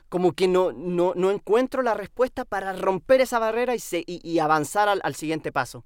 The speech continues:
Lo bueno es que si tú estás como yo y aparece esta persona que sí lo sabe, te va a comentar a ti,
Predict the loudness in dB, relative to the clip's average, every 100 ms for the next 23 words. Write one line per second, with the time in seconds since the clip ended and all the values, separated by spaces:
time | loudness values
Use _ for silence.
0 | _ _ -2 2 4 4 2 -2 -8 -10
1 | -4 0 0 -2 -4 -4 -2 0 0 -2
2 | _ _ _ _ -4 -4 -2 0 0 -2
3 | -4 -2 -2 -2 -4 -4 -8 -6 0 0
4 | 0 0 0 0 -2 0 0 0 -2 -4